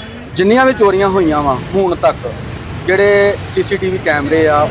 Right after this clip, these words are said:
ਉਹਨਾਂ ਨੇ ਪ੍ਰਸ਼ਾਸਨ ਨਾਲ ਜਾਂ ਹੋਰ ਕੋਈ ਸ਼ਹਿਰ ਦੇ ਕੈਮਰੇ ਨਹੀਂ ਖੰਗਾਲੇ। ਜਿਹੜੇ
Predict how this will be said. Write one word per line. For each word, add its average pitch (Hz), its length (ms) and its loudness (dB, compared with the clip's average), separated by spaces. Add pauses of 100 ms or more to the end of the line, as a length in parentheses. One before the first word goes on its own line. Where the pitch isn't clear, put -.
ਉਹਨਾਂ 196 260 2
ਨੇ 185 120 2
ਪ੍ਰਸ਼ਾਸਨ 165 520 -4
ਨਾਲ 170 180 2 (100)
ਜਾਂ 160 220 2
ਹੋਰ 151 300 0
ਕੋਈ 170 140 -2
ਸ਼ਹਿਰ 160 260 2
ਦੇ 170 120 -6
ਕੈਮਰੇ 143 400 -2
ਨਹੀਂ 156 220 -2
ਖੰਗਾਲੇ। 151 360 -4 (600)
ਜਿਹੜੇ 202 260 2